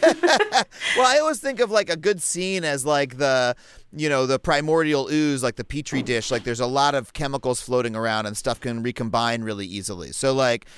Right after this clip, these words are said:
Speaker 2: you're in a situation where you have experience,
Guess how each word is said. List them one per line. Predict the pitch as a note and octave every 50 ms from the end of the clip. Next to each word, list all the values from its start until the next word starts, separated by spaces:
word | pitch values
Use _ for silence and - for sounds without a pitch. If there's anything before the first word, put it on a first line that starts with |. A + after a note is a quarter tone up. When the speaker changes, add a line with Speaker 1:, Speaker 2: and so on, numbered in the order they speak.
| - - -
Speaker 2:
you're | - C3 E3
in | G3 G#3
a | G3+
situation | F3+ G3 F3+ - E3+ E3+ E3 D#3+ D3+ - D#3 C#3+
where | C#3 C#3 C#3 C#3 C3+
you | C3+ B2+ D3
have | D3 D3+ C#3+
experience, | C#3 - - - D3 C#3+ C#3 C#3 C#3 C3+ C3 C3 B2+ - - -